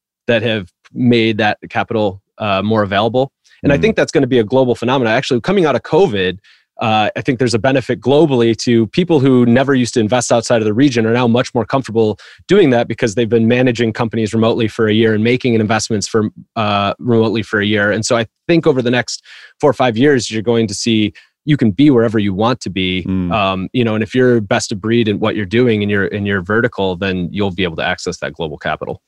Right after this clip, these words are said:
Speaker 2: Yeah, yeah. How important is that geographical factor? It's something that we've written about this side of the Atlantic ad infinitum. And, well, like, one of the narratives that comes up whenever we talk about Stripe and its origins and how it got on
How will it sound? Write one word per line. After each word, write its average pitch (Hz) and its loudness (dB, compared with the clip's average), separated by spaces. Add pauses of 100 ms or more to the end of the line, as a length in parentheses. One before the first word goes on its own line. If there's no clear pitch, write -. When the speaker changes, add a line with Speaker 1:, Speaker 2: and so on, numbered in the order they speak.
(180)
Speaker 2:
Yeah, - -12
yeah. - -16
How 240 -6
important 185 -2
is 113 0
that 98 -2
geographical 80 -6
factor? 78 -10
It's - -6
something 123 -2
that 82 -2
we've 80 -10 (320)
written 92 -6
about 76 -6
this 101 -4
side 76 -6
of 73 -12
the 80 -14
Atlantic 78 -12 (320)
ad 87 -4
infinitum. 82 -10
And, 82 -10
well, 117 -6
like, 90 -10
one 120 0
of 113 0
the 98 -6 (220)
narratives 85 -6
that 80 -12
comes 87 -6
up 85 -8
whenever 90 -6
we 85 -4
talk 80 -6
about 73 -10
Stripe 87 -6
and 80 -10
its - -14
origins 85 -6
and 73 -12
how 78 -10
it - -16
got 82 -6
on 95 -4